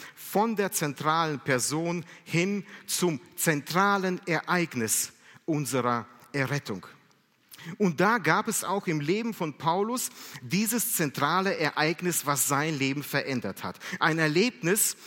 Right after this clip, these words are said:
wo er erkannte, dass er, auch er Jesus Christus brauchte, dass auch er Rettung brauchte und nur Jesus ihm helfen kann.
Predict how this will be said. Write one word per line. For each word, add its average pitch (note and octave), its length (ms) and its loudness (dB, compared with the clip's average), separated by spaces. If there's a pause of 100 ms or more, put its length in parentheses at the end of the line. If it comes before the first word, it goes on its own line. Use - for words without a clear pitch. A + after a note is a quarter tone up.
(160)
wo F3 380 -2
er F3 180 0
erkannte, F3+ 720 0 (200)
dass F3+ 280 0
er, F3+ 320 -4 (140)
auch F3 260 -2
er F#3+ 340 -2 (200)
Jesus G3 500 -2
Christus D3 460 -4
brauchte, B2+ 520 -2 (280)
dass F#3+ 240 2
auch G#3+ 240 -4
er A3+ 320 0 (200)
Rettung D#3+ 480 0
brauchte C#3+ 460 0
und D3+ 240 -2
nur E3 160 0
Jesus C#3+ 460 -2
ihm C#3 160 -4
helfen C3 420 -4
kann. F#2+ 320 -2